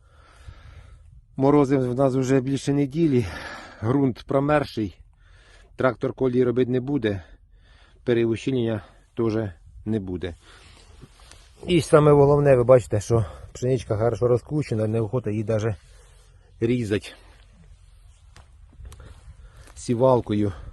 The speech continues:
І чи буде волога, це дуже-дуже велике питання. Дуже велике питання, чи буде волога. Дана пшеничка Авеню. На цьому полі ми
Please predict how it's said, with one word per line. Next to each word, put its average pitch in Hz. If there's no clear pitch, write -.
І 180
чи 214
буде 208
волога, 214
це 170
дуже-дуже 156
велике 135
питання. 113
Дуже 139
велике 131
питання, 147
чи -
буде 135
волога. 98
Дана 131
пшеничка 110
Авеню. 147
На 120
цьому 127
полі 117
ми 110